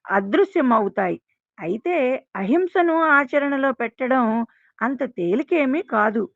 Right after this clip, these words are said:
ఇతరులు మనకి కీడు తలపెట్టినా ఓర్పు సహనంతో ఎటువంటి ప్రతిచర్య చూపకుండా ఉండాలి. వారి పట్ల ద్వేషభావాన్ని పెంచుకోకూడదు. మనల్ని మనం శక్తిమంతులుగా రూపొందించుకోవడానికి,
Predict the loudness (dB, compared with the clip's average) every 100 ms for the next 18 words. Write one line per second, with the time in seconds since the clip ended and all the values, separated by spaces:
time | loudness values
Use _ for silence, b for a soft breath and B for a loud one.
0 | _ _ _ _ -6 -2 0 4 4 4
1 | 2 0 0 -6 -6 -4 0 0 2 0
2 | 0 -4 -2 0 0 -4 _ _ -8 -2
3 | -2 -2 -6 -6 -2 -2 2 2 2 -2
4 | -4 -6 -8 _ -8 -6 -2 -2 0 -2
5 | -4 -8 -2 -2 0 0 2 4 2 2
6 | -2 0 -2 -2 0 2 2 0 0 0
7 | -2 _ _ _ _ -8 -2 2 0 -2
8 | -8 -4 0 0 0 -2 -8 b b -16
9 | -2 2 2 2 2 4 2 0 -2 -4
10 | -4 -4 -4 0 2 2 2 0 0 -4
11 | -6 _ _ _ -6 -2 2 2 2 2
12 | 2 2 2 -2 -6 _ _ -2 -2 _
13 | -4 -2 -2 0 -2 2 2 2 -2 -2
14 | -2 -2 0 -2 0 2 2 0 -2 -4
15 | -2 -2